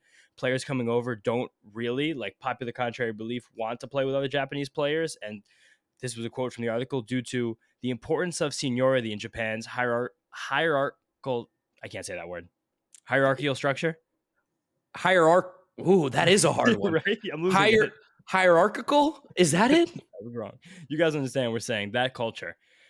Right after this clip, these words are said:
Speaker 1: And, um, but apparently that's not how Yamamoto feels. And a big part of that is Kodai Senga, because Kodai has openly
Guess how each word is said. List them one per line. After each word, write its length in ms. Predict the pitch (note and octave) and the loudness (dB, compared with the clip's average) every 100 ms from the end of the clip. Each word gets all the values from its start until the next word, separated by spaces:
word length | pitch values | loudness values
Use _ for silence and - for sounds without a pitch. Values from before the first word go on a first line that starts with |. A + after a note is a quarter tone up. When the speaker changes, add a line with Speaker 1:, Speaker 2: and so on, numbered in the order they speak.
| _ A#2+ | _ -6
Speaker 1:
And, 180 | B2 | -2
um, 260 | A#2+ A#2 A2+ | -2 -2 0
but 240 | E3+ E3 A#2+ | 2 2 2
apparently 600 | B2 D3+ D3 C3+ C3 A#2+ - | -2 0 0 -2 -4 -8 -12
that's 160 | A2+ A#2+ | -12 -8
not 140 | A#2+ | -6
how 60 | B2 | -6
Yamamoto 440 | A2+ A2+ G#2+ G2 | -6 -8 -10 -14
feels. 340 | - F#2 D#2 - | -16 -20 -20 -18
And 120 | A2 | -14
a 40 | G#2+ | -10
big 200 | A#2 G#2+ | -10 -6
part 200 | A#2+ A#2 | -4 -4
of 60 | |
that 260 | A2 A2 A2+ | -4 -6 -6
is 180 | A#2+ A2 | -12 -12
Kodai 360 | - A#2+ A2+ | -8 -6 -6
Senga, 420 | - A#2 A#2 C#3 C#3+ | -6 -8 -6 -8 -8
because 220 | - G#2+ | -16 -8
Kodai 380 | - C3+ C3 A2+ | -6 -4 -4 -6
has 180 | A2 G2+ | -10 -10
openly 580 | A#2+ A#2 A#2 A2+ G#2+ | -10 -8 -8 -8 -10